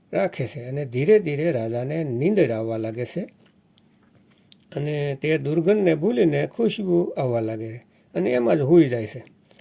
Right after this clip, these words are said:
હવે સવારે ઉઠે છે તો બુઢો માણસ કહે છે કે મહારાજ, તમારે જવાનો સમય થઈ ગયો છે, હવે તમે રાજમહેલ જાઓ. તો રાજાને તે બુઢો માણસ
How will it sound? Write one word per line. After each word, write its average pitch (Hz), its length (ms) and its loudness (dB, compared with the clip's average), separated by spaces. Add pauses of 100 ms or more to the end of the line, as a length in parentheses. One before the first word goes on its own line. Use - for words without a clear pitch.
(720)
હવે 131 280 -2
સવારે 131 440 -2
ઉઠે 175 380 4
છે 123 340 0
તો 131 180 -4
બુઢો 123 260 -2
માણસ 147 340 -4
કહે 208 200 2
છે 123 340 -8 (1160)
કે 143 100 -4
મહારાજ, 131 520 0
તમારે 131 520 0
જવાનો 120 520 0
સમય 123 380 -2
થઈ 117 240 -4
ગયો 123 220 -2
છે, 160 240 0 (840)
હવે 123 240 -2
તમે 135 340 -2
રાજમહેલ 120 600 0
જાઓ. 139 320 2 (1700)
તો 156 420 2 (280)
રાજાને 147 760 0
તે 147 300 -4
બુઢો 123 360 -4
માણસ 135 360 -2